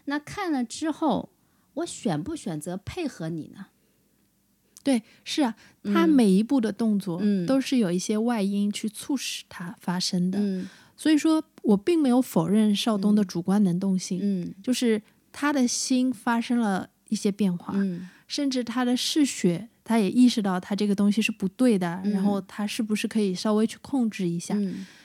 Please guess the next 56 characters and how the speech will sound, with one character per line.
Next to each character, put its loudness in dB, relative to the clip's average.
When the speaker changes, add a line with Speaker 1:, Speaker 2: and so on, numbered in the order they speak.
Speaker 2:
这 2
些 2
东 2
西 0
也 2
是 -2
需 -2
要 0
由 0
外 0
因 0
去 -4
促 -2
使 -6
他 -6
Speaker 1:
因 -2
为 4
你 -2
要 -
知 -4
道， 2
Speaker 2:
发 6
生 4
这 2
些 6
改 4
变。 -2
Speaker 1:
一 2
命 4
二 2
运 2
三 -2
分 0
水， -6
Speaker 2:
嗯 2
哼。 0
Speaker 1:
在 4
后 0
面 0
有 -2
读 0
书 -2
什 -2
么 -4
啊？ -2
Speaker 2:
对。 0
Speaker 1:
那 -2
这 -2
个 0
东 4
西 2
里 4
面 2
不 -6
是 0
说 2